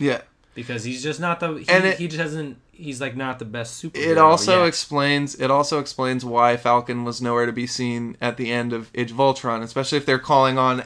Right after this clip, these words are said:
Speaker 1: everybody that they
Speaker 2: Yeah.
Speaker 1: had, you know? So,
Speaker 2: I mean,
Speaker 1: um,
Speaker 2: so, someone has to stay and watch the base.
Speaker 1: Yeah, exactly.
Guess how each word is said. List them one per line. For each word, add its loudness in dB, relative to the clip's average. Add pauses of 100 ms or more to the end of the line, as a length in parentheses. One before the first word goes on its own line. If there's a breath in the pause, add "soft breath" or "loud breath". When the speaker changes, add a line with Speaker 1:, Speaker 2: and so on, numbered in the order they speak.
Speaker 1:
everybody 4
that -2
they 0
Speaker 2:
Yeah. 6
Speaker 1:
had, -2
you -2
know? -4 (460 soft breath)
So, 4
Speaker 2:
I 6
mean, 6
Speaker 1:
um, 2
Speaker 2:
so, -2
someone -4
has -8
to -10
stay -8
and -12 (380)
watch -10
the -18
base. -6
Speaker 1:
Yeah, -20
exactly. -8